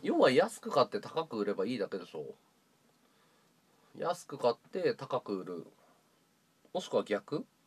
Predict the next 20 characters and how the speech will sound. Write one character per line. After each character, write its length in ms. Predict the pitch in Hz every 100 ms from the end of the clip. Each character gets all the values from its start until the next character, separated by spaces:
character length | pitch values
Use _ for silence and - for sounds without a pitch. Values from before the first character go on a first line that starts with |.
| -
逆 260 | 113 -
も 140 | 220 214
で 100 | 202
き 100 | 214
ん 100 | 135
の 60 |
か？ 200 | - - - _ _ _ _ _ _ _ _ _ _ _ _ 95
う 40 |
ん。 340 | 92 87 95 - _ _ _ _ _ _ _ _
ど 120 | 113 123
う 60 |
い 20 |
う 40 | 135
こ 120 | 131
と 180 | 131 98
な 80 | 85
ん 40 |
だ 40 |
ろ 100 |
う。 40 | 80